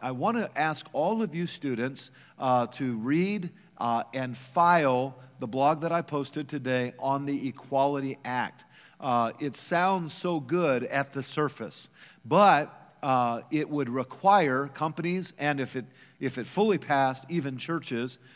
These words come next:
to not refer to men as men and ladies as ladies. It would require ministries to hire people who are transgender. By the way, we as a church recognize people according to their biological birth.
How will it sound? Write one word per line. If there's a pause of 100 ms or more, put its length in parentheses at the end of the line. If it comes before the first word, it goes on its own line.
(140)
to
not
refer
to
men
as
men
and
ladies
as
ladies. (200)
It
would
require
ministries
to
hire (260)
people
who
are
transgender.
By
the
way, (320)
we
as
a
church
recognize
people
according
to
their
biological
birth.